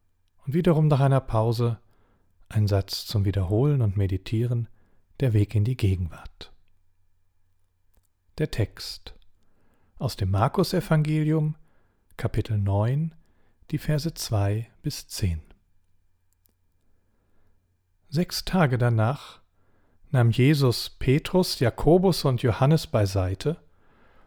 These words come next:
und führte sie auf einen hohen Berg,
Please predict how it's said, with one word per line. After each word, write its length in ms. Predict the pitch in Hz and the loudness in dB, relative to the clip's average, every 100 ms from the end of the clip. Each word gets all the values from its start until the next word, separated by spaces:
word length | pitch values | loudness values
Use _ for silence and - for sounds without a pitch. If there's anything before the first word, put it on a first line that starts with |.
| - | -2
und 160 | 131 | 0
führte 320 | - 175 - 143 | 4 2 4 4
sie 180 | 170 | 6
auf 160 | 156 - | 6 4
einen 440 | 160 135 127 110 | 4 4 4 4
hohen 300 | 127 147 147 | 4 4 4
Berg, 540 | - 107 117 - - | 2 0 -2 -6 -20